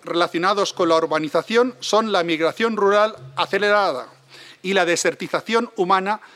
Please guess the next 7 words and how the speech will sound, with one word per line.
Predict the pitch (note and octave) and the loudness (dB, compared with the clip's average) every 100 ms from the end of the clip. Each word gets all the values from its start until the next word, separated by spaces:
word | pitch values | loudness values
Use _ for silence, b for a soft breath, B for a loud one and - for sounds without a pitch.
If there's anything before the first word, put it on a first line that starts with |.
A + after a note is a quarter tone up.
| B | B
de | C3 C#3 F3 | -8 0 2
amplios, | G3 G3+ A3 G3+ - | 2 0 -4 -4 -2
amplios | F3+ A3 G#3 G3 - | 0 0 0 -2 0
territorios. | F#3+ F#3 F3 C#3 A#2+ A2+ - - b b b b b _ | -2 -2 -2 -4 -6 -14 -18 -18 b b b b b _
Una | G#3 A3+ | -2 0
gestión | G3+ G3 - F3+ | 0 -2 -2 -2
sostenible | D#3 D#3+ - D#3 A3 G#3+ A3 | 0 -4 -4 -6 -4 -2 -4